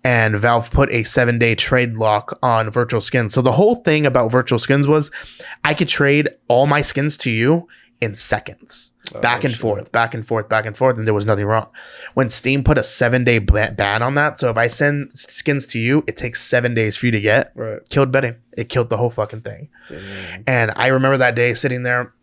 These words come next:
Speaker 1: I had, like, a hundred and eighty cancellations. I was like, "Man, this is it. It's over. Like,
Speaker 2: Yeah.
Speaker 1: like, this is it. Like, it's actually over." It killed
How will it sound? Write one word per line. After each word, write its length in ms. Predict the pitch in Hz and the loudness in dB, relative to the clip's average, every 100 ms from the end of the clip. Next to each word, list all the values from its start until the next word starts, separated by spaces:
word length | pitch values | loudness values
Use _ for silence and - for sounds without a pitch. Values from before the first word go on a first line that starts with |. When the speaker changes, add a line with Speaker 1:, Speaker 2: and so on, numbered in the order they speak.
| _ - | _ -2
Speaker 1:
I 40 | 123 | 0
had, 140 | 117 | 0
like, 100 | 117 | 0
a 40 | 107 | -2
hundred 320 | - 123 117 | -4 -2 -2
and 120 | 113 - | -4 -6
eighty 260 | 120 120 | -6 -6
cancellations. 1080 | 117 - 117 104 110 110 110 - 107 104 107 - | -8 -6 -6 -4 -4 -2 -2 -2 -2 -4 -8 -6
I 60 | 104 | -2
was 220 | 107 104 | 0 0
like, 160 | 107 110 | -2 -4
"Man, 580 | 107 110 110 107 107 110 | -4 0 0 0 -4 -6
this 160 | - | -4
is 80 | 123 | 0
it. 220 | 151 131 117 | 0 -2 -6
It's 140 | 120 | -2
over. 380 | 123 113 110 - | -2 -2 -6 -4
Like, 240 | 117 113 - - | -2 -2 -4 -16
Speaker 2:
Yeah. 180 | 90 104 | -16 -10
Speaker 1:
like, 140 | 110 113 | -8 -6
this 100 | 120 | -4
is 120 | 113 | 0
it. 220 | 113 - | 0 0
Like, 200 | 113 107 | -2 -2
it's 100 | 101 | 0
actually 320 | 117 - 117 | -2 0 -2
over." 180 | 110 113 - - - | 0 0 -4 -10 -4
It 140 | 120 - | -4 2
killed 260 | 156 139 | 2 2